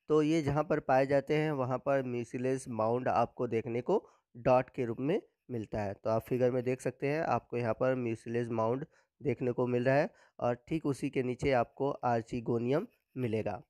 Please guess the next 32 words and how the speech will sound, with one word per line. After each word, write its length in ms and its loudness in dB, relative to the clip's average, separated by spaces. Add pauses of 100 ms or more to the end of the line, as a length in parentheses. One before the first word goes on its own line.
(260)
Archigonia 680 2
are 160 4
produced 440 -2 (120)
close 240 0
to 180 -4
the 180 2
growing 360 0 (500)
point। 440 -2 (280)
तो 40 0
ये 160 2
जो 140 2
आर्चिगोनिया 680 4
होता 340 2
है, 160 4 (280)
ये 260 0
जो 300 2 (100)
ग्रोइंग 260 2
पॉइंट 280 2
होता 200 0
है 100 6
उसके 340 -2
नज़दीक 360 0
बनता 280 2
है। 140 4 (480)
Each 200 -2 (320)
archegonium 640 2
consist 560 -2
of 180 2 (120)
an 200 0 (140)
egg 240 2 (160)
and 300 -2
a 120 4